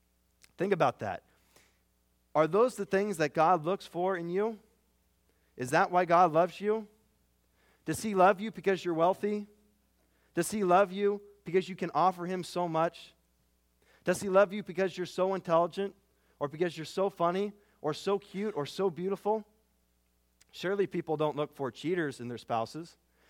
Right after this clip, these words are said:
Surely they're not looking for this venomous asps on their lis-,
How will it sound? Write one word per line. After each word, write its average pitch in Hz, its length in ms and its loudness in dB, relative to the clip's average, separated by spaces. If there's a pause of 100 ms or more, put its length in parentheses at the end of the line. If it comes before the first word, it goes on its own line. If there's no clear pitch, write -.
(180)
Surely 190 300 0
they're 170 100 2
not 160 220 4
looking 165 320 -4
for 151 200 -2
this 139 240 -6 (220)
venomous 143 560 -2
asps 139 640 -4
on 131 180 -2
their 120 120 -4
lis-, 139 360 -4